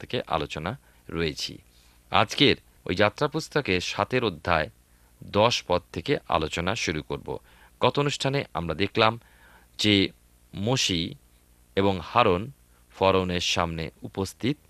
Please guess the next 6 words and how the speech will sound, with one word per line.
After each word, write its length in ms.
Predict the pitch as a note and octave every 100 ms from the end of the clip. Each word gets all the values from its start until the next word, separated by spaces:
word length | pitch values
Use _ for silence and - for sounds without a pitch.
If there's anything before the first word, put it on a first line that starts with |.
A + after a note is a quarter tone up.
| _ _ _ - - -
এবং 200 | E2 F#2 G2
ঈশ্বর 340 | A#2+ - G#2
তাদের 240 | - E2+ E2+
প্রেরণ 360 | - F2+ F#2
করেছেন 520 | F2+ F2+ F#2 - A#2+ B2 _ - - _
এবং 320 | A2 A2+ A2+